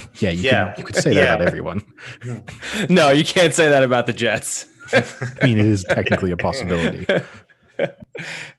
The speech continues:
Speaker 3: Yeah, it, it will be a very good test these next few weeks coming up. But I still think,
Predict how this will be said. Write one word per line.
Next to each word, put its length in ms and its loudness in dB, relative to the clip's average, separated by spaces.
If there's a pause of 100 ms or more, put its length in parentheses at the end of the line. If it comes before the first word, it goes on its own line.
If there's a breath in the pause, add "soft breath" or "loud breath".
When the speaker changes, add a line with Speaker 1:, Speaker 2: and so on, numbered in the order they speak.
(640)
Speaker 3:
Yeah, 260 6
it, 140 4
it 40 4
will 180 6
be 160 4
a 60 4
very 320 2
good 260 0
test 320 -2
these 140 -8
next 220 -6
few 180 -8
weeks 220 -10
coming 260 -8
up. 280 -10 (380)
But 320 -4 (960)
I 160 4
still 240 0
think, 320 -2